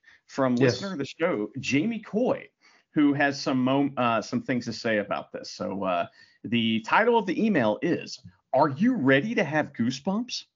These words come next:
Speaker 1: <clears throat> Jamie says the following. "The following email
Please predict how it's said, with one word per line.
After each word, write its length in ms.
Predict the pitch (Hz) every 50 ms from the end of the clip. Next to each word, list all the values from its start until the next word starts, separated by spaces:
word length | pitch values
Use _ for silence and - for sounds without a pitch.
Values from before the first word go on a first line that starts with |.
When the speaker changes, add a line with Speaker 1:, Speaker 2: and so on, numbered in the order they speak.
| _ _ _ _ _ _ _ _ _ _ _ _ _ _ _ _ -
Speaker 1:
<clears throat> 560 | - - - - - 226 185 143 139 139 -
Jamie 340 | - - 151 160 180 180 165
says 240 | 139 - 160 139 120
the 80 | 117 120
following. 540 | - 139 139 160 160 131 101 - - - _ _ _ _ _ _ _ _ _ _ _ _ _ _ _ _ _ -
"The 60 | - -
following 400 | - 226 247 277 277 269 240 180
email 540 | 180 226 226 175 120 101 92 92 101 -